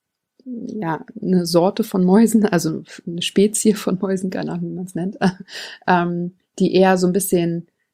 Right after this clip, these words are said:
schüchterner sind und sich eher zurückhalten und so weiter genommen und dann a-, eine Spezie von Mäusen, die eher so ein bisschen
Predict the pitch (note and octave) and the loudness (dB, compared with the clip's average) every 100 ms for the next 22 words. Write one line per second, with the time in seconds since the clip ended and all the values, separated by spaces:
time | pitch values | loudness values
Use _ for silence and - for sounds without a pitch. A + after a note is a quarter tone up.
0 | _ - - A#3+ - G#3 G3 F#3 F#3 F#3 | _ -8 0 0 2 2 2 2 4 4
1 | F#3 F#3 - E3 D#3+ D#3+ - E3+ - F#3 | 4 0 -6 -10 -8 -8 -4 -4 0 2
2 | A3+ - G3+ G3+ G#3 G3+ G3 F#3+ F#3+ G3 | 2 2 2 2 2 0 0 -4 -2 0
3 | G3 G3 G3 F#3+ F3+ F3 E3+ - - - | 2 0 0 0 0 0 -2 -4 -6 -8
4 | - F3+ F3 F3 E3+ - - F#3 F#3 F3+ | -4 0 2 4 2 0 -2 -2 0 -2
5 | F#3 E3+ E3 E3+ F3 E3 E3+ E3 E3 E3 | 0 0 2 0 0 2 2 2 2 -2
6 | - D#3+ D#3+ | 0 -2 -2